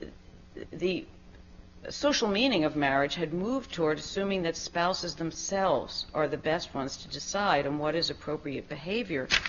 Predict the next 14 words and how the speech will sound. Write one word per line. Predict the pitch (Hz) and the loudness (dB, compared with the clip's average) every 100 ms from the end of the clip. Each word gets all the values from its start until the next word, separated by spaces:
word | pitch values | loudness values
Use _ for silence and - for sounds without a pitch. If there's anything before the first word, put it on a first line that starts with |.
| - - | -4 2
within | 165 - 151 147 139 - - | 2 2 2 4 2 0 -2
the | |
marriage, | 143 147 147 - - - - - - - | 0 2 4 2 0 -8 -10 -14 -14 -8
so | - 156 | 0 2
that | 147 - | 2 0
the | 147 | -4
public | - 170 147 143 | 0 0 0 -2
tended | - 147 135 | -2 -2 -4
to | - | -8
see | 156 - 160 | -6 0 0
this | 156 139 - - | 2 0 -2 -4
as | 139 131 - - - - - - | -2 -2 -4 -12 -16 -18 -14 -2
a | |
matter | 143 151 147 143 131 | 2 6 6 6 2